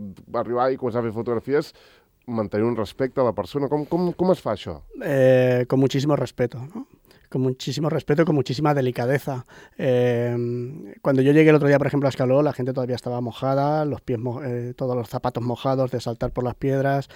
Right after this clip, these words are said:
Speaker 2: de, eh, llegan a un sitio donde no saben dónde están, están asustados, es normal. Al mismo tiempo de estar asustados, también les notas en la cara que están contentos, ¿no? Están contentos de decir, "Bueno, lo hemos conseguido, hemos llegado". Eh, había niños, había mujeres, había hombres, había chicos más jóvenes, había, eh, algún herido,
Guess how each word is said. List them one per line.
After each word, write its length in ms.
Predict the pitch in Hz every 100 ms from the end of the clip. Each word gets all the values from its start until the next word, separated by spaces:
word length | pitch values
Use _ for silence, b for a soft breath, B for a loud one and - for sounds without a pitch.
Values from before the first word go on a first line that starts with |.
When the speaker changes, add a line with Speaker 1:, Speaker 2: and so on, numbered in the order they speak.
| B B B
Speaker 2:
de, 720 | 131 123 117 117 117 117 123 123 B B -
eh, 280 | 143 139 131
llegan 240 | 127 131
a 20 |
un 60 | 131
sitio 240 | 139 131
donde 180 | 127 123
no 100 | 127
saben 240 | 127 135 127
dónde 220 | 123 123
están, 380 | - 139 139 135
están 180 | -
asustados, 840 | 120 - 117 - 151 147 143 143 135
es 80 | 117
normal. 400 | 127 135 151 151
Al 80 | 131
mismo 160 | 143
tiempo 220 | 143 151
de 60 | 143
estar 160 | - 139
asustados, 420 | 127 131 135 156
también 240 | 151 139
les 80 | 139
notas 300 | 135 139 139
en 100 | 135
la 100 | 131
cara 260 | - 131 170 B B
que 80 | -
están 240 | - 147
contentos, 720 | 143 131 156 156 135 117 113 - B B -
¿no? 220 | 139 156
Están 240 | - 127
contentos 380 | 139 135 139 160
de 60 | 143
decir, 120 | 131
"Bueno, 220 | 127 135
lo 60 | 120
hemos 160 | 135 -
conseguido, 500 | 143 135 131 139 151
hemos 180 | 135
llegado". 440 | 123 120 135 120 113 B B B
Eh, 460 | - 127 123 120 120
había 280 | 123 123 120
niños, 500 | 143 156 156 160 160
había 340 | 139 120 113 113
mujeres, 680 | 110 - 139 143 143 135
había 340 | 131 120 117 117
hombres, 440 | 131 147 143 143
había 180 | 127 113
chicos 280 | - 127 113
más 160 | 117 -
jóvenes, 520 | 151 147 147 147 135
había, 380 | 117 117 117 113
eh, 120 | 110
algún 240 | - 120 123
herido, 500 | 127 160 151 147